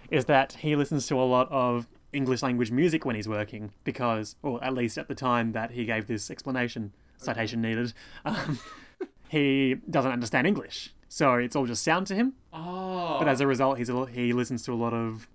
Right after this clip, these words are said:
Speaker 1: Western music.
Speaker 3: But he doesn't understand a single thing that they're saying.
Speaker 1: Yeah, so it doesn't inflict, it, like, doesn't impinge on his writing process.
Speaker 3: Ah.
Speaker 1: And that's why I think you find a lot of Western musical references in it.
Speaker 3: Yeah, even though he doesn't understand anything. <laughs>
Speaker 1: Yeah.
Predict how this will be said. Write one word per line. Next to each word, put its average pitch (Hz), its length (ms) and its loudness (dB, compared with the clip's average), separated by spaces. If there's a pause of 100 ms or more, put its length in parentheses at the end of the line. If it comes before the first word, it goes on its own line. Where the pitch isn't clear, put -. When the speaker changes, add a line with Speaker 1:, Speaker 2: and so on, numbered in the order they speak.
Speaker 1:
Western 123 300 -2
music. 131 440 0 (200)
Speaker 3:
But 131 80 -2
he 127 60 2
doesn't 135 220 2
understand 123 340 -2
a - 20 -6
single 123 280 -6
thing 113 200 -8
that 95 60 -10
they're 113 100 -4
saying. 107 280 -4
Speaker 1:
Yeah, 135 80 2
so 135 120 0
it - 20 2
doesn't 127 240 0
inflict, 151 380 -2
it, 156 100 -2
like, 135 260 -4
doesn't 120 240 0
impinge 117 380 2
on 117 120 2
his 107 360 -2
writing 127 260 0
process. 117 520 -4 (540)
Speaker 3:
Ah. 110 200 -8
Speaker 1:
And 127 120 0
that's 123 140 -2
why 127 300 2
I 139 60 0
think 123 200 -8
you 139 60 -4
find 120 200 -2
a 123 60 0
lot 120 180 0
of 123 360 -4 (100)
Western 143 300 -2
musical 165 260 0
references 180 400 -4
in 208 100 -2
it. 220 220 -8
Speaker 3:
Yeah, 143 400 -6 (220)
even 131 220 0
though 120 80 2
he 123 120 -2
doesn't 117 320 -2 (200)
understand 107 540 -8
anything. 113 400 -6
<laughs> 180 100 -8
Speaker 1:
Yeah. 240 220 4